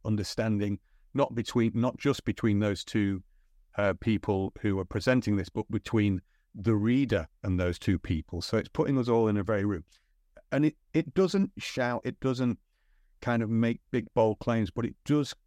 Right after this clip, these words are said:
just hook you, and it allows the reader to bring their own stuff to this story, which I think is so valuable in copy. I think s-, too much of the copy that we see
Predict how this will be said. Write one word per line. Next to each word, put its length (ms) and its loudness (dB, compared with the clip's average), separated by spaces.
just 280 -2
hook 320 -2
you, 200 2
and 100 0
it 140 -2
allows 680 0
the 140 0
reader 800 -2
to 120 0
bring 400 2
their 280 0
own 480 2
stuff 340 -6
to 100 -2
this 200 -2
story, 580 0
which 240 -4
I 80 0
think 280 -2
is 120 -4
so 460 0
valuable 680 0
in 200 2
copy. 360 0
I 60 0
think 300 0
s-, 180 -12
too 220 4
much 260 -2
of 100 0
the 80 -2
copy 320 0
that 180 -2
we 120 0
see 520 -2